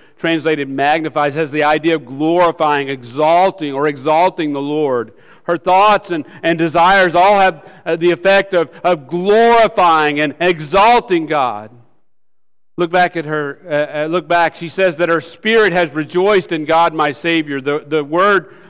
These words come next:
that rejoice could be rendered as exceeding joy and exceeding gladness. In other words, Mary had regarded all that the Lord had done in her heart,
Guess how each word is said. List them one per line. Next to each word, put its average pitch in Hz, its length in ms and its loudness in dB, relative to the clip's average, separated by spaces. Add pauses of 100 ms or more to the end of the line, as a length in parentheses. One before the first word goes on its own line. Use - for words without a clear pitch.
(140)
that 160 160 -4
rejoice 180 480 0
could 170 160 -4
be 175 140 -2
rendered 170 460 0
as 151 160 -2
exceeding 226 920 -2
joy 160 480 0
and 143 100 -4
exceeding 226 720 -2
gladness. 151 960 -2 (840)
In 165 120 0
other 220 220 2
words, 190 380 0 (280)
Mary 196 460 2
had 180 240 0
regarded 180 480 2
all 202 400 4
that 185 140 -10
the 185 80 0
Lord 196 280 2
had 170 120 -2
done 190 240 2
in 190 80 2
her 175 140 0
heart, 180 460 2